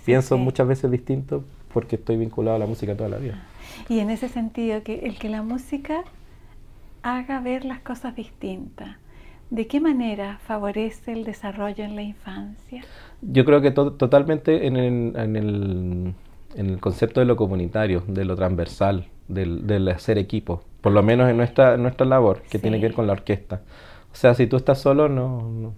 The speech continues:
Speaker 1: no funciona.
Speaker 2: Solo
Speaker 1: Si
Speaker 2: no es posible.
Speaker 1: so-, si es dos, tres, tampoco. Tienen que ser todos y todos coordinados y todos es-, dándole el espacio al otro.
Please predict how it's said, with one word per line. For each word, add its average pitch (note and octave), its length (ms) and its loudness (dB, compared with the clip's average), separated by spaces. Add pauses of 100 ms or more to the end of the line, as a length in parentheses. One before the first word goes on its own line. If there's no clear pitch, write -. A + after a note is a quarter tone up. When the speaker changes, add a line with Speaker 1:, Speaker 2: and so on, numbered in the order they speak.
(140)
Speaker 1:
no A2+ 240 -4
funciona. G2 480 -4
Speaker 2:
Solo A3 260 0
Speaker 1:
Si A3 80 0
Speaker 2:
no A3 60 -2
es G#3 60 -10
posible. F#3 580 -12
Speaker 1:
so-, A2 260 0
si G#2+ 140 -2
es G#2 120 4
dos, C3 280 6
tres, B2 240 2
tampoco. A2 440 2
Tienen A2 200 0
que A2 80 -4
ser - 180 -4
todos B2+ 480 6
y A2 120 0
todos A#2+ 260 6
coordinados A2+ 640 2
y A#2+ 80 0
todos A#2+ 380 4
es-, A2 140 -6 (100)
dándole A#2 500 6
el A2 80 4
espacio A2+ 400 4
al G2+ 80 2
otro. C3+ 380 2